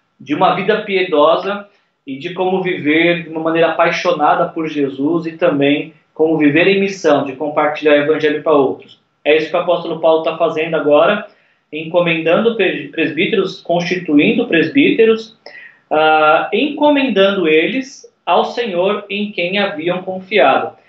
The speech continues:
Essa palavra encomendando é engra-, é interessante, né?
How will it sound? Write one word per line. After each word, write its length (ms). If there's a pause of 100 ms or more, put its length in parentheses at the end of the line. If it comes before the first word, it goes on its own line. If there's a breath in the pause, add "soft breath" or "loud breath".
(160 loud breath)
Essa 240
palavra 300
encomendando 640
é 60
engra-, 300
é 60
interessante, 720
né? 320